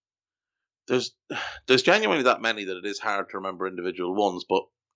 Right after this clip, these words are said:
I, it, I'm always struck by the, I can't remember the, was it the, was it Neil Ashton who said the transfer committee have yet to explain how they come up with a figure of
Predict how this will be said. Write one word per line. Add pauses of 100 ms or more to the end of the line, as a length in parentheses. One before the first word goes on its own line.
(120)
I, (180)
it,
I'm
always
struck
by
the, (1700)
I (120)
can't
remember
the,
was
it
the, (2000)
was
it
Neil
Ashton (380)
who
said (880)
the
transfer
committee
have
yet
to
explain
how
they
come
up
with
a
figure
of